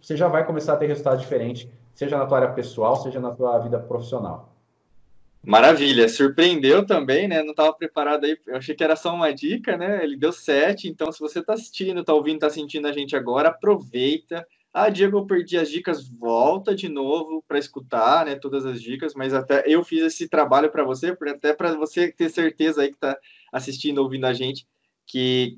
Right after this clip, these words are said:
Speaker 2: pra não perder nenhuma dica, então aproveita esse conteúdo. Novamente,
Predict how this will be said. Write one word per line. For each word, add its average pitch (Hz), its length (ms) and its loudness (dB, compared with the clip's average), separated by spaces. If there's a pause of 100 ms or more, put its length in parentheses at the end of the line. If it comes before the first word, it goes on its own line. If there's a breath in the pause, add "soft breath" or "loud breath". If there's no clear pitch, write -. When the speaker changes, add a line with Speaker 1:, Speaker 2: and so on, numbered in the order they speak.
Speaker 2:
pra 143 100 4
não 139 140 -2
perder 139 180 4
nenhuma 147 240 -2
dica, 139 240 -4
então 165 160 0
aproveita 147 560 -2
esse - 100 -16
conteúdo. 139 480 -2
Novamente, 135 560 -2